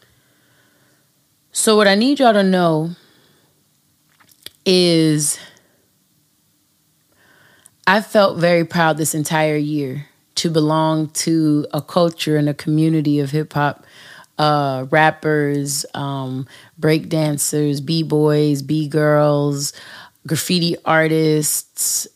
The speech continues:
and, uh, M Cs. And, excuse me, D Js, hello. Rappers, M Cs, same thing. Uh, M C, if anyone is new to hip-hop, s-, it stands for Master of Ceremony.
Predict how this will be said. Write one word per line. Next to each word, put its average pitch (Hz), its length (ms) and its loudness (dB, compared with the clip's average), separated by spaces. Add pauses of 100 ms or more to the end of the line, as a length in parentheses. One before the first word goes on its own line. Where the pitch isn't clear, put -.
and, 151 720 0
uh, 147 440 -2
M 170 220 -2
Cs. 165 720 -6
And, 202 240 0
excuse 247 240 0
me, 165 140 2
D 175 260 0
Js, 143 380 0
hello. 156 420 0 (400)
Rappers, 165 460 2
M 160 180 0
Cs, 156 320 -2
same 151 240 -2
thing. 147 500 -4
Uh, 151 300 -4
M 175 160 0
C, 170 300 -2
if 151 200 -8 (140)
anyone 160 380 2
is 147 180 0
new 160 280 2
to 160 180 -2
hip-hop, 156 540 0
s-, - 220 -8
it - 80 -10
stands 156 360 -2
for 160 100 -8
Master 151 380 -2
of 139 80 -4
Ceremony. 160 640 -2